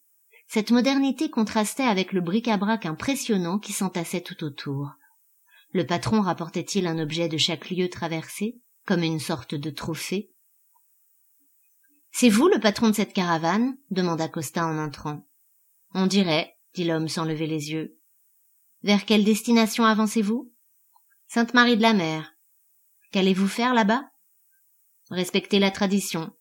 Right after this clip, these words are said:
et rencontrer d'autres caravanes. » « Qu'y a-t-il au bout de la route ? » « Il n'y a pas de bout à la route. » « Quant aux Saintes-Maries,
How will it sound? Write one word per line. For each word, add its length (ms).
et 280
rencontrer 480
d'autres 300
caravanes. » « 640
Qu'y 160
a-t-il 340
au 60
bout 180
de 80
la 140
route ? » « 560
Il 100
n'y 120
a 60
pas 220
de 120
bout 320
à 60
la 160
route. » « 520
Quant 240
aux 80
Saintes-Maries, 720